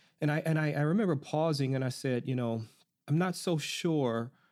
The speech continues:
uh, the issue is this person's choice.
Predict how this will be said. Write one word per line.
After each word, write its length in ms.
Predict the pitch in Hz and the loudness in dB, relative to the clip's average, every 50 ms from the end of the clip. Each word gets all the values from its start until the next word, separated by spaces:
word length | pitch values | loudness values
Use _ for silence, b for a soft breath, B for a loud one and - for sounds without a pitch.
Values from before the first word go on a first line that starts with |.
| b b b b b _ _ | b b b b b _ _
uh, 240 | - 120 123 123 123 - - _ _ _ - | -2 -2 -2 -2 -2 -6 -10 _ _ _ -4
the 180 | 127 131 143 156 | -2 0 2 2
issue 340 | 151 147 - - 151 131 131 | 2 2 2 2 2 2 2
is 440 | 139 131 131 127 123 120 120 - - - _ - | 0 0 0 0 0 -2 -4 -8 -14 -16 _ -8
this 300 | 123 117 127 123 120 - | -4 -2 0 -2 -2 -4
person's 540 | - - - 139 135 131 - 131 117 - - | -6 -4 -2 -2 -2 0 -2 -2 -4 -4 -4
choice. 680 | - - - 151 135 123 113 113 117 - - - - | -8 -6 -2 0 0 2 2 0 -2 -4 -8 -12 -14